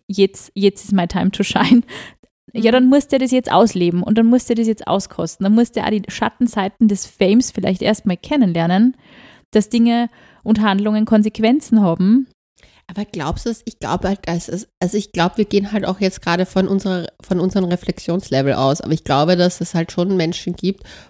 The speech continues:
Speaker 2: wo, und das so nach klingt der ein bisschen, der einfach halt sich da durchhandelt und ist, I'm sorry to say, warten wir's einfach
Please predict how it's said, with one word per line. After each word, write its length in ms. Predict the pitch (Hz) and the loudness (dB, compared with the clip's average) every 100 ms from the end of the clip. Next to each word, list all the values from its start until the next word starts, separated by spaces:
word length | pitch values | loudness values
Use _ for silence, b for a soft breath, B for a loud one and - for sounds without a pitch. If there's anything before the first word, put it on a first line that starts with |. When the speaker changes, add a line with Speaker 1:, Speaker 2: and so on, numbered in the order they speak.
| B | B
Speaker 2:
wo, 400 | 180 190 190 - | 6 8 6 2
und 180 | 180 170 | -2 -2
das 100 | 170 | -2
so 100 | 190 | 0
nach 260 | 190 170 | 2 0
klingt 360 | - 190 208 - | -6 -4 -4 -4
der 120 | 139 | -4
ein 120 | 139 | -4
bisschen, 560 | 151 147 156 - 156 180 B B B B | -2 -4 -4 -6 -2 -2 B B B B
der 160 | 160 | -2
einfach 420 | 147 170 180 180 - | 0 0 0 -4 -2
halt 180 | 170 | -4
sich 140 | - 190 | -4 -4
da 120 | 180 | -4
durchhandelt 760 | - 196 220 175 180 190 214 - | 2 2 2 0 -2 0 -4 -2
und 220 | 190 - | -6 -6
ist, 300 | - 202 - | -8 -8 -6
I'm 120 | 208 214 | -6 -4
sorry 260 | 214 220 | -4 -4
to 140 | 233 - | -4 -8
say, 360 | - 190 202 b b b | -4 -2 -2 b b b
warten 340 | - 180 226 269 | -4 -2 0 -2
wir's 120 | 240 | -4
einfach 400 | - 185 - 202 | -4 -6 -6 -14